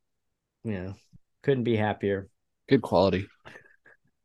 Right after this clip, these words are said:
Speaker 1: And yet they're supposed to release an IndyCar game this year, and all we've seen so far is a partial car screenshot.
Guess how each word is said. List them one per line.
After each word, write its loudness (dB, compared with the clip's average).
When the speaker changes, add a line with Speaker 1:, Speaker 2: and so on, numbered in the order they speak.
Speaker 1:
And 4
yet 6
they're 0
supposed 2
to 0
release 2
an -2
IndyCar 2
game 2
this 2
year, 8
and 2
all 2
we've 2
seen 0
so -2
far 2
is 2
a 2
partial 0
car 0
screenshot. -6